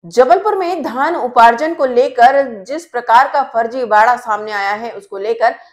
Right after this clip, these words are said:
जिला कलेक्टर के द्वारा मझोली तहसील के दो पटवारियों का निलंबन किया गया था। जहां अभिषेक विश्वकर्मा और राहुल पटेल का निलंबन जिला कलेक्टर के द्वारा किया गया था, जिसको लेकर मध्य प्रदेश पटवारी संघ के द्वारा कलेक्टर कार्यालय में पहुंचकर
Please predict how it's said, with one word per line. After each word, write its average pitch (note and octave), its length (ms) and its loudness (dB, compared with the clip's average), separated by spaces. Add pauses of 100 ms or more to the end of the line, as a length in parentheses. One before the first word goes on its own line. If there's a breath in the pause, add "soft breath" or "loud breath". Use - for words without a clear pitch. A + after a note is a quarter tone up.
(160 loud breath)
जिला D4 220 0
कलेक्टर C#4 440 -2
के C#4+ 140 -8
द्वारा A3+ 460 2
मझोली A#3 540 -8
तहसील A#3 500 -14
के A#3 120 -8
दो G#3+ 140 -4
पटवारियों G3 680 -4
का G#3 180 -4
निलंबन G3 520 -10
किया F3 240 -6
गया D#3 200 -8
था। - 280 -18 (540)
जहां F3 300 -4
अभिषेक F3+ 360 -10
विश्वकर्मा F3+ 640 -6
और F#3+ 300 -4
राहुल E3+ 260 -4
पटेल F3+ 420 -8
का G3 80 -6
निलंबन G3+ 500 -8 (300 soft breath)
जिला C4+ 240 0
कलेक्टर A#3 580 -4
के G3+ 160 -8
द्वारा G3 380 0
किया G3 260 -6
गया E3 220 -4
था, - 340 -12
जिसको D#3 240 -18
लेकर G3+ 440 -6 (260 loud breath)
मध्य C#4+ 160 -4
प्रदेश D4+ 420 -6
पटवारी F#3+ 420 -4
संघ G#3 340 -10
के G3 180 -12
द्वारा G3 380 0
कलेक्टर F#3+ 440 -8
कार्यालय F3+ 420 -6
में F#3 140 -10
पहुंचकर A3 680 -4